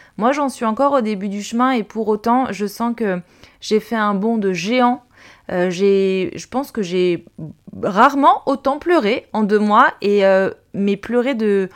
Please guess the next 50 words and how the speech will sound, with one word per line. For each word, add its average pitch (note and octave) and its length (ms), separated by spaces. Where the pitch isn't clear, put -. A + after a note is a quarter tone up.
en G3+ 120
étant A3+ 260
contente C#4+ 600
de G#3 80
pleurer, G#3 320
en G3 120
sentant A3+ 360
que G#3+ 180
j'étais F3 260
en F#3+ 100
train G3+ 200
de F#3+ 120
m'alléger, A3+ 560
que F#3+ 180
je F#3 120
libérais A3+ 580
beaucoup A3+ 320
de G#3 60
choses B3+ 260
qui A3 140
étaient, G3+ 280
euh, F3+ 100
cristallisées A#3 680
depuis G3 320
si - 260
longtemps. B3 460
Et, G3+ 260
euh, F3+ 100
je F#3+ 140
pense B3+ 280
qu'en A3+ 160
faisant G#3+ 220
ça, B3 440
je F#3 200
me A#3 160
rapproche A3+ 460
finalement G#3+ 540
de G3 160
qui C4 340
je A#3+ 80
suis A#3 260
vraiment, G#3+ 340
de G3 140
l'authenticité A#3+ 840
que A3 60
je F#3+ 100
recherche A3+ 600
à F#3 140
tout - 240
prix, C4 300